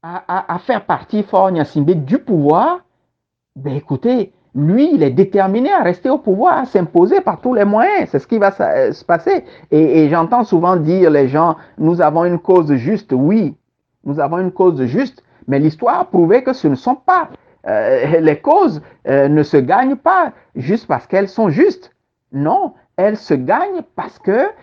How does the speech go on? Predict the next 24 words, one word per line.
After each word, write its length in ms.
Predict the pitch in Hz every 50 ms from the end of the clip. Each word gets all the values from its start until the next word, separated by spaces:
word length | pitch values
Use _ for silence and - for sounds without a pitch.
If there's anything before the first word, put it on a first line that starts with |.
| _ _ -
il 80 | 151
y 60 | 147 127
a 80 | 131
une 180 | 156 202 240 262
forte 400 | - - - 392 403 - - 185
détermination 840 | 156 147 151 151 - 147 139 143 143 143 143 139 139 - 269 262 254
derrière, 640 | 214 151 143 127 135 185 240 302 381 349 277 208 - - - -
une 280 | 208 190 185 190 190
persévérance 840 | - - 190 - - - 165 147 143 147 156 214 294 392 359 - - - - - -
et 320 | - 175 180 202 208 - 208
u-, 200 | 196 190 185 -
un, 120 | - 277 - -
un 140 | 196 214 208
sacrifice 800 | 208 - - 127 - - 147 131 - 277 320 359 - - - _ _ _ _ _ _ -
à, 260 | - - - 180 202
à 40 | 202
ne 100 | 190 180
pas 420 | 165 180 - - 147 190 151 - -
abandonner 720 | 151 147 151 143 151 180 175 190 175 165 170 196 247 254
jusqu'à 420 | 214 156 165 240 247 - - 233 233
ce 80 | -
qu'on 180 | - 214 214 208
ait 200 | 180 160 202 185
atteint, 400 | 143 139 - _ - 208 247 320